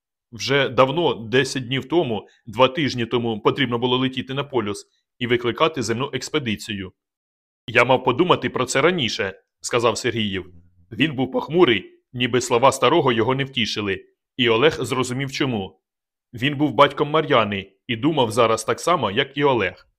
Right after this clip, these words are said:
І був злий на себе так само, як Олег. І тоді Олег вперше відчув родинні почуття до Сергієва. Вони обидва люблять Мар'янку.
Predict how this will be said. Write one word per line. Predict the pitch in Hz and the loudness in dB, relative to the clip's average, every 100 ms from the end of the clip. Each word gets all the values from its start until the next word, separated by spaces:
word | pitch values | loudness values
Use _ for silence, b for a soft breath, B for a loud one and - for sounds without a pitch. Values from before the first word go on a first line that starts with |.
| _ _ _ _ _ _ | _ _ _ _ _ _
І | 120 | -2
був | 143 170 | 0 0
злий | 117 127 | 0 0
на | 120 | 2
себе | 120 127 113 | 0 2 0
так | 117 120 | 0 0
само, | 135 120 | 2 2
як | 113 - 120 | 2 2 4
Олег. | 117 110 101 - _ _ _ | 4 4 0 -8 _ _ _
І | 120 | -8
тоді | 110 117 160 | -4 0 2
Олег | 139 117 | 4 2
вперше | - 165 170 127 | 2 0 2 -2
відчув | 117 - 131 | -4 -4 -2
родинні | 113 107 156 139 | -2 -4 -8 -6
почуття | 131 - 135 - 107 - - _ | -8 -6 -6 2 2 2 -14 _
до | 120 | -2
Сергієва. | 113 135 113 110 101 101 101 - _ _ _ | -2 -2 -2 -2 -2 0 -2 -4 _ _ _
Вони | 113 117 - | 0 0 2
обидва | 143 160 120 113 | 2 2 4 2
люблять | 110 101 107 107 | 2 0 -2 0
Мар'янку. | 113 110 101 95 104 92 | -2 0 0 -4 -14 -16